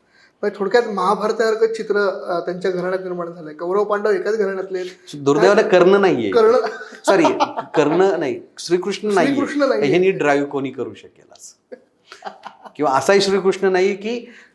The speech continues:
Speaker 2: काही झालं तर ही लढाई जिंकून देऊ शकेल असा.
Speaker 1: म्हणजे थोडक्यात या चर्चेचा एक जर का समिंग अप करायचं असेल तर अजित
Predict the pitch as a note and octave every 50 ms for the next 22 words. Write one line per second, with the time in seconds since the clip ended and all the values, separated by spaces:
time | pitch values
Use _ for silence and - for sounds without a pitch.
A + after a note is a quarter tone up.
0 | _ - - - F#3+ A#3+ B3 A3+ G3+ G3 F#3+ D3 - - - - - - - _
1 | _ _ _ _ _ _ _ _ - F3 F3 E3 F#3 G3 F3 E3 E3 F3 F#3+ -
2 | - - - - - - - - - - - D#3+ F3+ G3 F3+ F#3+ A3+ A3 A3+ A3+
3 | G#3+ - - - - - D3+ D#3 E3 D#3 - D3 A#2 - A2 G2+ F2+ E2 - -
4 | - _ _ _ _ _ _ _ _ _ _ _ _ _ _ _ _ _ _ -
5 | G3+ A#3 C4+ - - A3 - - C4+ C4 C4+ - - - - A#3+ A3+ B3 A#3+ B3
6 | A#3+ A3 A3 B3+ A#3+ A#3+ B3 A#3+ A#3+ B3+ B3 A#3+ A3+ A#3 A3 A#3+ A#3 - A3 G3+
7 | A3 A3+ A#3+ A#3+ A#3 A3+ G#3+ G3+ G3+ F#3+ G#3 G3 F3 E3+ - F3 D3+ D3 - -
8 | G#3 A3+ A#3 - - - - - _ _ - F#3 F3+ A3 C#4